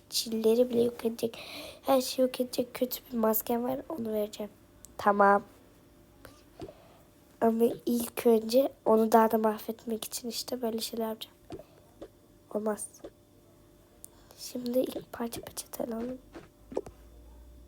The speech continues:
Gel bakalım Jenny. Hemen gideyim de şunun maskelerini mahvedeyim. Heh, geldim.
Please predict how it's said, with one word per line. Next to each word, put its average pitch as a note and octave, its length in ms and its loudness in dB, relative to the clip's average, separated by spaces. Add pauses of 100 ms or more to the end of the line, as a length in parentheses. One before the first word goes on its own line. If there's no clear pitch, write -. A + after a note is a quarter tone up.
(2250)
Gel C#4+ 260 12
bakalım D4+ 720 12
Jenny. C4+ 600 10 (960)
Hemen G#3 260 -4
gideyim A3 420 -10
de A#3 80 -4
şunun A#3 340 -10
maskelerini A3+ 600 -8
mahvedeyim. A3+ 580 -8 (500)
Heh, C4 160 6 (120)
geldim. B3 460 8